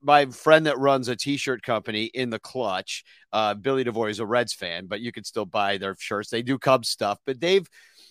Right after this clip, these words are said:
you know, th-, they've been making Morel shirt after Morel shirt 'cause they know this is a Reds, this is a Cincinnati company,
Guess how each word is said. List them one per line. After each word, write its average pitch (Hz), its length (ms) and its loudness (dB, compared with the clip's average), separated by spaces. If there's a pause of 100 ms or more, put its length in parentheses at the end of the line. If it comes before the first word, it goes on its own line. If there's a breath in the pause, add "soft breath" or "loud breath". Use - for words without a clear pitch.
(140 soft breath)
you 208 120 -2
know, 160 200 -2 (120)
th-, 151 200 -14
they've 202 340 4
been 190 220 0
making 185 400 2
Morel 156 400 6
shirt 185 260 2
after 165 300 2
Morel 156 380 0
shirt 143 340 -4
'cause 139 240 0
they 190 340 6
know 220 420 4
this 170 260 -2
is 269 40 -2
a 294 80 2
Reds, 208 400 4
this 240 200 -6
is 233 40 -6
a 247 60 -2
Cincinnati 220 600 -4
company, 175 500 -4